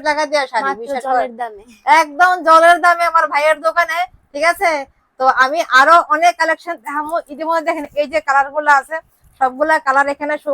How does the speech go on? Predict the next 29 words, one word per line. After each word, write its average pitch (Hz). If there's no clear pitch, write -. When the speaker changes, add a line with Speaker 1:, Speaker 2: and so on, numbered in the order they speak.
Speaker 1:
করলাম 277
না, 311
যা 240
সামনে 262
আছে 277
কয়টা 247
শো 277
করলাম। 277
টাকার 320
কালেকশনটা 302
দেখাই 302
দিই, 311
সব 302
দেখাইতাম 320
না 330
খুললা, 349
যা 247
দেখাই 262
দিই, 277
এই 277
যে 285
সামনে 254
আছে 269
এগুলো 240
সব 240
দুইশো 226
টাকার 202
শাড়ি। 185
যার 240